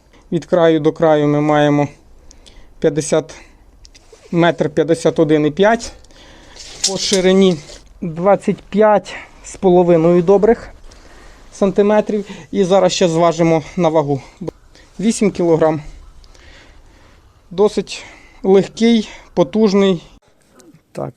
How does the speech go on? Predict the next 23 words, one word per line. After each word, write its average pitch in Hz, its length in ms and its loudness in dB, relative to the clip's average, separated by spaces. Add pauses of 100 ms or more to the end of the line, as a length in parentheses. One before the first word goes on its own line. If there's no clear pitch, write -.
(120)
приїхала 143 540 -10
Тесла 175 420 -12 (300)
за 170 120 -8
причепом. 180 580 -12 (640)
Зараз 151 480 -12 (320)
підключаємо 151 760 -12
електрику. 143 440 -12 (580)
Зараз, 190 400 0
поки 175 240 -2
буду 165 200 2
збирати 165 380 2
цей 185 160 2
причіп, 208 360 -2
спробую 170 560 0
розповісти, 185 640 2 (100)
чому 185 400 2 (140)
вам 165 280 0
варто 185 280 0
скористатися 175 840 0
моїми 147 340 2
послугами 151 580 0
по 151 200 -2
підбору 147 500 2